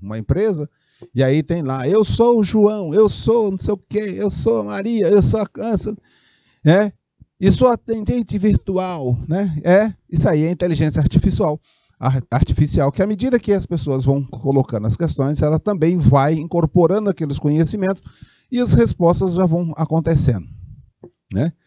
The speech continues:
Isso, pessoal, a partir de, é, de dois mil e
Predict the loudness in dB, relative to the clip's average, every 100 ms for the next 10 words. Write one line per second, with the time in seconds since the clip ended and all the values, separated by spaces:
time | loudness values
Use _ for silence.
0 | _ _ _ 2 4 4 2 2 2 0
1 | -2 -2 -4 0 0 0 -2 -8 -6 -4
2 | -2 -4 -4 -6 -4 -2 2 2 4 4
3 | 4 2